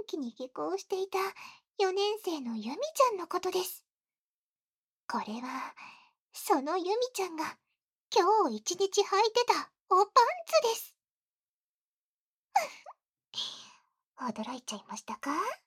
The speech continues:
もうお風呂に入った後みたいなので、洗濯機から拝借しちゃいました。いわゆるワープみたいなものです。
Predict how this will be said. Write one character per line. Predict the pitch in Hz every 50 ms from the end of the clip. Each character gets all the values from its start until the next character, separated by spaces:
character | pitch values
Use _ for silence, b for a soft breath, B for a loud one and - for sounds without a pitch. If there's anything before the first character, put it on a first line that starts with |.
| b b b b b b b _ _ _ _ _ _ _ _ _ _ _ _
も | - 233 226 247 247 233 208 185 - _
う | - 247
お |
風 | - - 349 320
呂 | 320 311
に | 277 226 226
入 | - 294 302 320
っ | 320 - _
た | - 254 - -
後 | 339 - - 466
み | 427 415 392
た | - 339 339
い | 339 320
な | 311 320
の | 311 311 320
で、 | - 320 320 320 311 311 B B B B B B B B B B B _ _
洗 | _ - - - 202 202 247 277
濯 | - - 302 - - -
機 | - -
か | - - -
ら | - - - - _ _ _ _ _ _
拝 | - 302 247 262 311
借 | - - 466 440 - 494 523
し | -
ち | - -
ゃ | 494
い | 508 508
ま | 508 554 571
し | - -
た。 | - 523 453 440 - - - B B B B B B B B _ _ _ _ _ _ -
い | 254 220 196
わ | 220 247 294
ゆ | 311 330 330
る | 285 - - B B B B B B _ _
ワ | - 208
ー | 254 370 539 622 640 640
プ | - 370 311
み | 262 277 294
た | - 302 311
い | 294 269
な | 233 226 226
も | 233 254
の | 277 330
で | 370 392 349 -
す。 | - -